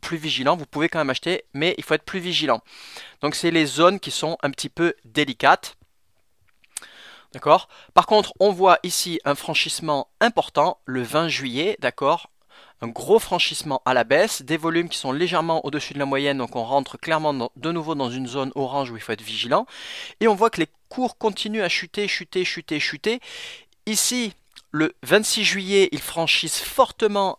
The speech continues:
à la baisse la moyenne mobile à deux cents unités de temps,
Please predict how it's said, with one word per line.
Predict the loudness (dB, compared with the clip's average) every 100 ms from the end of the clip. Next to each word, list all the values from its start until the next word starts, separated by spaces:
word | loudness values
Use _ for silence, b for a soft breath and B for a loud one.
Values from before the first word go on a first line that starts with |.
| _
à | 4
la | 4
baisse | 4 0 0 -6 -12
la | 0 2
moyenne | 2 0 0 0 0 -2 -6 -6
mobile | -8 -6 -4 -4 -6
à | -8 -6
deux | -6
cents | -6 -6 -6 -8
unités | -8 -6 -4 -4
de | -4 0
temps, | 2 2